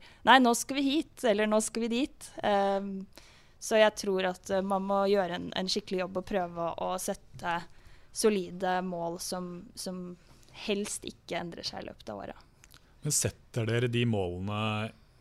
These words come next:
Speaker 2: i ledelsen først, og lar de trickle down, eller hvordan gjør dere det?
Speaker 1: Ja, vi setter, eh, selskapsmålene setter vi i managementet.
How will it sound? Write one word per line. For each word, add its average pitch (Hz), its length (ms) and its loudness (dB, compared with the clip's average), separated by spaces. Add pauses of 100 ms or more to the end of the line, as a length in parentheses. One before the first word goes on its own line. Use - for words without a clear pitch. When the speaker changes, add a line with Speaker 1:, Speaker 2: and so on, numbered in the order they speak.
(160)
Speaker 2:
i 107 260 -4
ledelsen 98 640 -4
først, - 480 -2
og 120 300 0
lar 92 240 -2
de 95 180 -4
trickle 107 400 -6
down, 180 380 0 (100)
eller 139 400 -4 (560)
hvordan 127 320 0
gjør 95 220 2
dere 92 160 -4
det? - 60 -8 (260)
Speaker 1:
Ja, 208 100 4
vi 240 140 4
setter, 220 500 2
eh, 220 160 8
selskapsmålene 190 1120 -4
setter 202 300 -8
vi 180 80 -2 (260)
i 185 140 -2
managementet. 175 760 -4